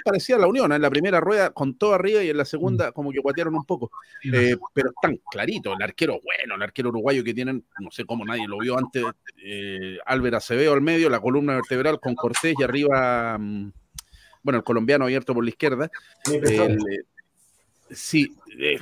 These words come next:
Speaker 1: es complicado Magallanes, ¿lo han anal-, lo han analizado? ¿Han tenido tiempo para verlo, no?
Speaker 2: Sí, sí, sí, no, y también, o sea, una, igual, eh, nosotros igual seguimos la,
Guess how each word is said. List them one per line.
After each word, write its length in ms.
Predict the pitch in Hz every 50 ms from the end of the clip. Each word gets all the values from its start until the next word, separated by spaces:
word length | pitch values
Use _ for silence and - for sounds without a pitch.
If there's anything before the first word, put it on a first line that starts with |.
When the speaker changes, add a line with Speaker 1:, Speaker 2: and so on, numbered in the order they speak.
| - - -
Speaker 1:
es 120 | 135 160 -
complicado 540 | - 156 139 - - - - 311 427 403 370
Magallanes, 400 | 349 339 339 359 381 370 339 320
¿lo 80 | 160 160
han 80 | 160
anal-, 180 | 160 147 131 - _
lo 180 | - 107 151 180
han 80 | 202
analizado? 420 | 185 156 139 127 117 - 196 220 311
¿Han 80 | 294
tenido 240 | - 170 165 190 180
tiempo 280 | 156 185 233 285 - 320
para 140 | 285 269 285
verlo, 220 | 359 339 302 - 208
no? 200 | - - 247 - _ _ - - - _
Speaker 2:
Sí, 320 | - 135 131 131 135 143 139
sí, 240 | - 135 135 139
sí, 240 | - - 139 139 135
no, 200 | 139 147 160 160 151
y 60 | -
también, 240 | 143 139 147 151 147
o 20 | 127
sea, 200 | - - 123 123
una, 280 | 123 135 135 131 127 123 123
igual, 440 | 117 131 131 127 123 117 110 107 - -
eh, 140 | 107 107 107
nosotros 260 | 104 98 - 120 113
igual 180 | 113 113 117 113
seguimos 400 | - - 120 123 123 123 123 117
la, 140 | 117 117 117